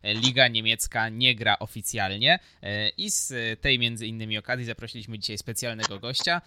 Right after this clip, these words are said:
Mm, e, Krystian Woźniak, bramkarz Schalke dwa jest z nami. Witamy cię serdecznie.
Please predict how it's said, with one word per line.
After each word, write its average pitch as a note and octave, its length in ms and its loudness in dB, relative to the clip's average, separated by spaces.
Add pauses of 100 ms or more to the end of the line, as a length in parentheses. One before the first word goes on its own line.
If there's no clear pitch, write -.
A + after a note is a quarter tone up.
(240)
Mm, A2 140 -8
e, G#2+ 140 4
Krystian D3+ 400 -2
Woźniak, C3+ 460 -4
bramkarz A#2+ 540 0
Schalke A#2 640 2
dwa A2+ 400 2
jest A2 300 -2
z A2 140 -6
nami. A2 300 0
Witamy G2+ 320 -4
cię G#2 120 -6
serdecznie. G#2+ 540 -2